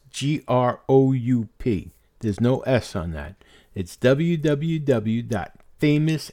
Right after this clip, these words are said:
apple dot com forward slash group. That'll bring you to Living with a Disability. Great place, people chatting, people making friends,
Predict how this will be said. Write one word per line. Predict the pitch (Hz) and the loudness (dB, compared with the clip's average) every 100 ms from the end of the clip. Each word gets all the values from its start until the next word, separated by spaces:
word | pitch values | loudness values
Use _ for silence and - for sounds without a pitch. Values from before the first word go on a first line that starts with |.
| _ | _
apple | 131 117 - 123 | -2 -2 -4 -8
dot | 113 - 107 165 - | -8 -6 -4 -4 -8
com | - 170 147 127 135 - _ _ _ | -6 -2 0 0 -2 -8 _ _ _
forward | - 131 127 139 135 | 0 4 6 4 0
slash | - - 120 113 107 104 - - 117 | -6 -4 -2 0 -2 -4 -10 -16 -16
group. | 104 113 107 110 - - - - _ _ _ 113 | -6 -4 -2 -2 -4 -12 -20 -20 _ _ _ -4
That'll | 113 120 | -2 -2
bring | 113 131 127 | 0 2 2
you | |
to | 117 110 | 0 -2
Living | 104 117 156 165 165 | -2 2 2 2 2
with | 156 143 | 2 0
a | 135 | -2
Disability. | 120 131 - 120 107 110 98 78 80 - - _ _ - | 0 -2 0 -2 2 2 2 -2 -8 -12 -20 _ _ 2
Great | 131 170 - | 6 6 4
place, | - 165 156 - | 2 4 4 0
people | - 123 - 90 | -4 -4 -2 -4
chatting, | - - 156 160 - 151 147 | -4 0 2 2 0 -4 -4
people | - 120 98 | -2 -2 0
making | 95 104 101 98 | 0 2 0 -2
friends, | 98 - 160 160 156 - | -4 0 2 4 2 -2